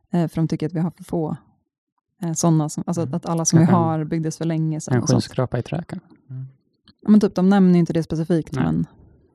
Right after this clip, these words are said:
Speaker 1: alla vet att det är det de tänker på.
Speaker 3: Mm.
Speaker 1: Nej, men <laughs> inte riktigt, men
Speaker 2: Kä-, känns verkligen som att great
Speaker 1: Men
Speaker 2: minds think alike.
Speaker 3: Mm.
Speaker 1: Mm, men typ så här Kista Tower, heter den så?
Speaker 3: Ja.
Speaker 1: Kista Torn på svenska, kanske.
Speaker 3: Mm.
Speaker 1: Ja.
Speaker 3: Det är också en grej
Speaker 1: Sånt.
Speaker 3: med, eh,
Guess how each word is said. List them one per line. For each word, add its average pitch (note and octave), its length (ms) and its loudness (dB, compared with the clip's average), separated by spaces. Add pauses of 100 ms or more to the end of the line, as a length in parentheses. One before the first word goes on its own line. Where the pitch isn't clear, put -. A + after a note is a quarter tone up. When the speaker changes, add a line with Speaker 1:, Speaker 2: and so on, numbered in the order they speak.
(680)
Speaker 1:
alla F#3+ 180 -2
vet - 180 -8
att - 60 -20
det - 80 -14
är - 20 -8
det D2 160 -8
de - 60 -10
tänker - 200 -4
på. A#2 60 0
Speaker 3:
Mm. A#2 140 0
Speaker 1:
Nej, G#3+ 120 8
men G3+ 140 8
<laughs> B3 220 10
inte A3 140 6
riktigt, - 260 0
men F3+ 220 6
Speaker 2:
Kä-, - 340 -8
känns A2+ 300 -8
verkligen G#2+ 380 -8
som A2+ 200 -14
att A2+ 200 -16
great A2+ 260 -8
Speaker 1:
Men A#2 320 2
Speaker 2:
minds G#2 200 -12
think A2+ 240 -14
alike. G#2+ 320 -12
Speaker 3:
Mm. C3 420 2
Speaker 1:
Mm, F3+ 320 2
men G#3 140 6
typ G3 180 -2
så F#3 60 2
här F3 60 4
Kista E3 880 -2 (400)
Tower, E3 480 -6 (120)
heter G3+ 220 -4
den D#3 80 0
så? - 160 -4 (600)
Speaker 3:
Ja. B2 240 2
Speaker 1:
Kista F#3 280 -4
Torn - 240 -4 (320)
på - 60 -8
svenska, E3 260 -4 (100)
kanske. - 240 -8
Speaker 3:
Mm. B2 180 2 (140)
Speaker 1:
Ja. C#3+ 80 -8
Speaker 3:
Det C3+ 100 4
är C3+ 60 6
också - 200 0
en A#2+ 80 4
grej A#2 240 4
Speaker 1:
Sånt. A2+ 300 -2
Speaker 3:
med, - 20 -8
eh, A#2 280 -4